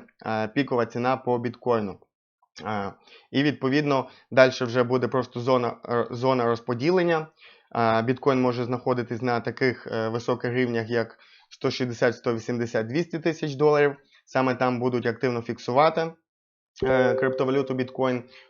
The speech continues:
Оскільки криптовалюту біткоін довго накопичували, відповідно, фіксувати також потрібно буде, е, довго. Потрібен буде час для того, щоб, е, крупні, е, учасники змогли зафіксувати, е, свої позиції по біткоїну. І, відповідно,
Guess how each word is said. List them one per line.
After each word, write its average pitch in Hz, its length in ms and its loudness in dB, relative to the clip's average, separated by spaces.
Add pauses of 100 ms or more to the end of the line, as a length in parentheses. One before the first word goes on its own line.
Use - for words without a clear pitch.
Оскільки 127 560 0
криптовалюту 131 600 0
біткоін 120 440 -2
довго 123 280 2
накопичували, 160 720 0
відповідно, 131 500 -2
фіксувати 127 560 -2
також 127 420 -2 (280)
потрібно 131 360 0
буде, 131 400 0 (420)
е, 117 140 4
довго. 127 360 6
Потрібен 135 460 0
буде 139 220 0
час 131 240 4
для 113 160 -2
того, 131 220 0
щоб, 131 380 -4
е, 117 220 0
крупні, 123 420 -2 (140)
е, 110 260 -2
учасники 135 600 0
змогли 131 360 0
зафіксувати, 131 720 -2 (460)
е, 113 160 0
свої 123 400 -4
позиції 127 480 -2
по 123 240 0
біткоїну. 113 540 -4 (280)
І, 135 100 0
відповідно, 147 760 0